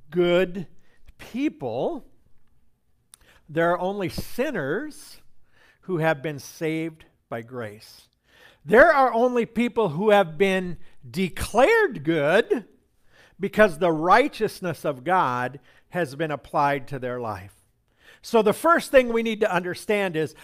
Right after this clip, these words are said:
how and why does the God of love and justice allow this wickedness to continue? The big question we need to have,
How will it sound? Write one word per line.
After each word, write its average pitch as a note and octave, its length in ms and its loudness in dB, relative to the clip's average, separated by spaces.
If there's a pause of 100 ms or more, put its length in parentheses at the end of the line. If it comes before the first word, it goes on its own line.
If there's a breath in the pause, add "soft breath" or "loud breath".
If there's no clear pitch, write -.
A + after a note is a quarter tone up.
how C#4+ 360 6
and A#3 160 2
why G3 440 8
does F3+ 200 0
the F#3 80 -2
God G3+ 280 8
of G3+ 120 0
love F#3 280 6
and E3+ 120 -6
justice D#3+ 640 0 (220 soft breath)
allow F3+ 400 8
this G3+ 300 -2
wickedness F3 640 -2
to F3 100 -6
continue? E3+ 760 -4 (300 soft breath)
The F3+ 100 -2
big E3+ 260 0
question G#3 800 -2 (400 soft breath)
we F3+ 200 -2
need G3+ 240 -2
to F#3 100 2
have, E3 600 4